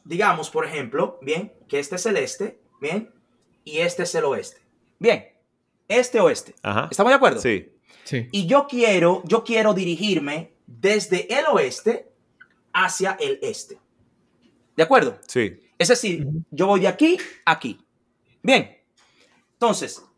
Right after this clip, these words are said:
Speaker 1: si yo quiero ir de aquí a aquí, mis ruedas del vehículo tienen que girar hacia adelante, pero mírate aquí abajo qué hace.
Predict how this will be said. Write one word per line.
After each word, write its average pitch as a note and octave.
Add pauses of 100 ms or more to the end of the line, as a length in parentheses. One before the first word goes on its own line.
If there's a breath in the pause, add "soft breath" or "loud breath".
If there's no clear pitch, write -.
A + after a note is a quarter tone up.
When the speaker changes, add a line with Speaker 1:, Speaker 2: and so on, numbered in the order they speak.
(300)
Speaker 1:
si G#3
yo A#3+
quiero B3
ir A3+
de G#3
aquí -
a -
aquí, C4+
mis F#3+
ruedas A3
del F#3
vehículo E3
tienen F#3+
que G3
girar D#3
hacia C3
adelante, C#4
pero D3+
mírate F3+
aquí F3+
abajo E3+
qué D3
hace. -